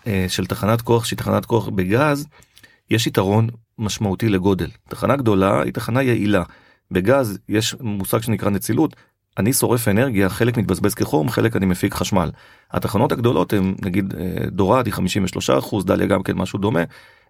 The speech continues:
אבל אם אני בא עם, אה, מנוע שעומד בחצר צרכן, אז שם אני אהיה בארבעים ושלושה אחוז, וזה אומר שהמנוע הוא פחות יעיל, ולכן הוא יהיה יותר יקר. עכשיו, אם הדרך היחידה להתחרות זה רק עם שחקן גדול,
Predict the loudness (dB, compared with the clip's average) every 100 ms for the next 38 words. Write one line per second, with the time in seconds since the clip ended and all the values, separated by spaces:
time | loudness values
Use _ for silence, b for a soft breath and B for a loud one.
0 | -2 0 2 4 2 4 4 4 2 2
1 | 2 2 4 4 4 2 -2 -8 -18 -6
2 | -2 0 0 -4 -2 -2 -2 -2 -2 -2
3 | 0 -2 -4 -4 0 0 0 2 0 2
4 | 2 2 2 -2 0 0 0 -2 -2 b
5 | b b b -2 2 2 2 2 2 2
6 | 2 0 -2 -4 -4 0 0 2 2 0
7 | -4 -2 0 0 0 -2 -2 -2 -2 -4
8 | -4 _ B B B B -8 0 0 0
9 | -8 _ _ 2 2 -2 b b b -6
10 | 0 2 2 0 2 2 2 -2 0 2
11 | 0 0 -2 -2 -4 -4 -8 -4 -2 0
12 | 2 2 0